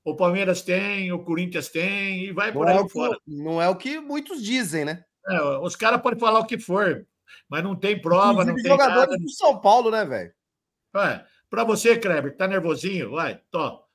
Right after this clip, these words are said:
Speaker 1: Toca o louco pra você e vai embora, cara. Vai, dá meia hora de bunda, fique quietinho, tá, baixinho? Vai tomar uma cachaça, larga de ser sa-, você é a torcida do Palmeiras que pegou no meu pé lá, no, eles foram em frente ao quinze de novembro hoje, fizer festa lá,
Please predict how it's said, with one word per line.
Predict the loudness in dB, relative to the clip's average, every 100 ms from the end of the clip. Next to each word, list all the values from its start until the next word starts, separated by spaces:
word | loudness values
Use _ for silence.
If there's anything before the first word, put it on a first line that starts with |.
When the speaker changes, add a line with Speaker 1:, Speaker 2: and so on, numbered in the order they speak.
| _ _ _ -2
Speaker 1:
Toca | -2 0
o | 4
louco | 4 4 0
pra | -12
você | -6 -4
e | -2
vai | -4
embora, | -4 -2 -2 -4
cara. | -10 -6
Vai, | -4 -4 -4
dá | -6 -4
meia | -2 0
hora | 0
de | -2
bunda, | -10 -10 -8 -10
fique | -10 -14
quietinho, | -10 -10 -12 -12 -14 -16 _ -8
tá, | -6
baixinho? | -6 -8 -10 -14 -16 _ _ _
Vai | -8 -4
tomar | -2 -2
uma | -4
cachaça, | -6 -8 -4 -2 -2 -2 -6 -4
larga | -4 -4
de | -6
ser | -8 -8
sa-, | -8 -12 _ -4
você | -2 0 0
é | 0
a |
torcida | 0 -2 -2 -2
do | -2
Palmeiras | -2 0 -2 -4
que | -6
pegou | -4 0
no | 0
meu | 0 0
pé | 2 2
lá, | 0
no, | -2 -10 _ _ _
eles | -14 -6
foram | -4 -4
em |
frente | -2 -4 -4
ao | -10
quinze | -8 -6
de |
novembro | -4 0 0 0 0
hoje, | 0 -2 -6
fizer | -8 -4 -4
festa | -4 -4 -4 -4
lá, | -2 -2 -4